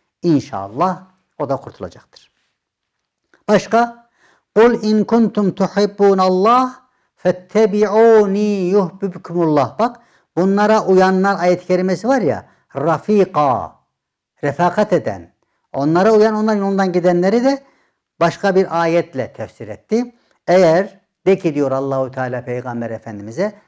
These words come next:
"Allah'ı seviyorsanız bana tabi olun, Allah da sizi sevsin." Öyleyse biz başta Peygamberimiz Aleyhisselatü Vesselam olmak üzere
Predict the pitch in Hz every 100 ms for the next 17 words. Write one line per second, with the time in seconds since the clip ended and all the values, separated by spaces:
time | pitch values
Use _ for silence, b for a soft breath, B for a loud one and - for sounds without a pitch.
0 | b - 151 165 170 160 151 - 156 147
1 | 156 151 143 139 127 135 131 123 120 113
2 | 107 175 185 208 214 214 b b b -
3 | 165 156 131 110 - 110 98 - 151 135
4 | 107 - - _ _ b b b 180 226
5 | 247 - 165 208 214 190 175 - 202 180
6 | 175 165 175 175 165 165 185 160 160 160
7 | 143 160 156 156 - 165 156 156 170 180
8 | 175 156 101